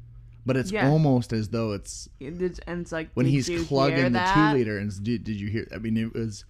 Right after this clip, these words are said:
Speaker 1: it was one of the most <laughs> off-putting things.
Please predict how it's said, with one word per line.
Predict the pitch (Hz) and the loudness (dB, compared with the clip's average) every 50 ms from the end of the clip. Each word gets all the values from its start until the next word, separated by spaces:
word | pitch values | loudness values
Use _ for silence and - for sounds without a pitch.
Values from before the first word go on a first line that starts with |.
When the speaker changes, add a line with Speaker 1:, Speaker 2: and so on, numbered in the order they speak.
| - - - - - - - - | -20 -20 -20 -20 -20 -16 -4 0
Speaker 1:
it | - 139 147 | 2 2 2
was | 143 143 139 123 107 | 2 2 0 0 0
one | 117 123 127 123 | 0 0 2 2
of | 117 | 0
the | 110 | 0
most | 104 104 104 110 117 123 123 113 101 - | 0 0 2 2 0 0 -2 -2 -4 -6
<laughs> | - | -8
off-putting | - 131 104 82 - - - - - - - 87 - - 95 | -6 -4 -4 -4 -6 -6 -10 -10 -8 -6 -4 -4 -4 -4 -6
things. | - 90 87 131 123 104 113 113 92 - 107 - - - | -6 -4 -4 -2 -2 -2 -2 -2 -4 -6 -8 -12 -16 -18